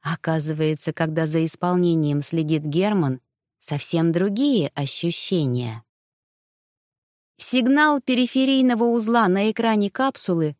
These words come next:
даже не думал гаснуть. А когда Кусто сообщил, что ему, да и другим зрителям очень понравилось, добавилось еще два.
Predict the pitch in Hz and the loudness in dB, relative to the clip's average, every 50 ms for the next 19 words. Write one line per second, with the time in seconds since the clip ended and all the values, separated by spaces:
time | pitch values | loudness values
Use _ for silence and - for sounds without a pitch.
0 | _ _ - 156 156 180 190 202 190 214 214 220 226 220 220 277 294 294 240 202 | _ _ -10 -2 0 2 2 2 2 2 2 2 0 0 0 2 2 2 2 2
1 | 180 170 165 165 165 147 135 - - 135 120 117 - - _ _ _ _ _ _ | 2 0 0 2 0 0 0 -2 -2 -4 -4 -4 -4 -8 _ _ _ _ _ _
2 | _ _ _ _ _ - 202 - - 262 254 254 320 320 - 302 262 - - 285 | _ _ _ _ _ -4 -2 -2 0 -2 0 2 0 0 0 -2 -2 0 0 -2
3 | 269 - 269 254 254 - - - 254 254 247 - - - 247 233 247 254 254 247 | 0 2 0 0 0 0 -2 -2 0 0 0 -2 -2 -2 0 2 2 2 2 2
4 | 226 196 185 214 226 226 208 214 233 247 214 220 226 190 175 165 180 170 170 151 | 2 2 0 0 0 0 0 0 0 0 0 2 2 2 2 2 0 0 -2 -2
5 | - 147 147 139 139 135 _ _ _ - 220 226 - - 185 180 175 - 185 185 | -2 -4 -2 -2 -4 -4 _ _ _ 0 0 0 2 0 0 0 0 0 0 0
6 | 202 233 294 359 330 233 165 131 131 - - - _ _ _ _ - 160 160 180 | 0 2 0 0 2 0 0 -2 -2 -6 -8 -14 _ _ _ _ -10 -2 0 0
7 | 190 190 247 294 311 285 269 262 - - 196 196 190 - - 226 226 196 170 143 | 2 2 2 2 2 2 2 0 0 0 -2 -2 -2 -2 -2 -2 -2 -2 -2 -2
8 | 127 120 117 | -4 -4 -6